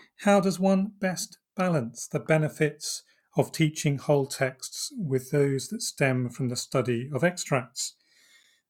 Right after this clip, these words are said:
And what literature knowledge is genuinely thought of as knowledge of the text, as opposed to background knowledge? So let's start with the four domains of literature.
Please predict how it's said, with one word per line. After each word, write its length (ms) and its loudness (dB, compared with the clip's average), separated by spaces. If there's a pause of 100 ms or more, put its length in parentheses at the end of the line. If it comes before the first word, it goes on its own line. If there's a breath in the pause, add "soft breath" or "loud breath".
And 140 0
what 300 -2
literature 420 0
knowledge 480 0 (360)
is 180 -2
genuinely 640 2
thought 420 0
of 300 -2 (360)
as 220 0
knowledge 480 0
of 160 -6
the 80 -16
text, 600 -2 (500)
as 100 2
opposed 460 0
to 240 -2 (220)
background 720 -2
knowledge? 500 -4 (720 soft breath)
So 140 6
let's 180 6
start 260 6
with 80 -2
the 60 0
four 260 4
domains 360 2
of 80 -6
literature. 520 -4